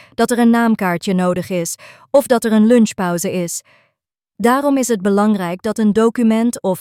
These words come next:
uitnodiging zo compleet en voorspelbaar mogelijk is. Geef duidelijk start- en eindtijd, pauzes, locatie, wie aanwezig zijn, wat er van de persoon wordt verwacht,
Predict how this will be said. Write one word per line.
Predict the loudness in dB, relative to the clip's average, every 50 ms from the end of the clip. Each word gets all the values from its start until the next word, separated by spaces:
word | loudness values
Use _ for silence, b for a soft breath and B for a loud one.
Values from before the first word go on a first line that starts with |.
| -6
uitnodiging | -4 -2 0 0 0 0 -2 -2 -2 -2 -4 -6 -4 -4 -2 -2 -4 B B B B B B
zo | -2 2 4 4 4 2 -2
compleet | -2 0 0 0 0 -2 -4 -4 -4 -4 -6 -4
en | -2 -2 -2
voorspelbaar | -2 -4 -6 -6 -6 -4 -2 -2 -2 -2 -2 0 0
mogelijk | 0 0 0 0 -2 -4 -6 -6 -6
is. | -6 -8 -8 -8 -10 -14 -16 b b b b b b b b b _ _ _
Geef | _ 0 2 2 2 2
duidelijk | 2 2 2 2 0 0 -2 -4 -8 -12 -18 _ _ _ _ _
start- | _ -12 -6 -2 0 0 0 0 -4
en | -2 -2 -2
eindtijd, | 0 0 -2 -2 -2 -4 -6 -8 -8 -8 -12 -16 b b b b b b b
pauzes, | -2 0 2 2 0 -2 -4 -6 -6 -8 -12 -16 _ _ _ _ _
locatie, | -4 -2 -2 -2 0 -2 -2 -2 -2 -4 -4 -4 -4 -6 -8 B B B B B B
wie | -2 0 0 0 0
aanwezig | 0 2 2 2 2 2 0 -2 -4 -6 -6
zijn, | -6 -6 -4 -4 -6 -8 -10 b b b b b b
wat | b -2 -2 -2
er | -2 -4
van | -2 -2 -2
de | -2 -4
persoon | -4 -6 -6 -4 -2 0 0 0 0
wordt | 0 -2 -4 -4
verwacht, | -4 -6 -4 -2 -2 -2 -2 -4 -8 -14 -16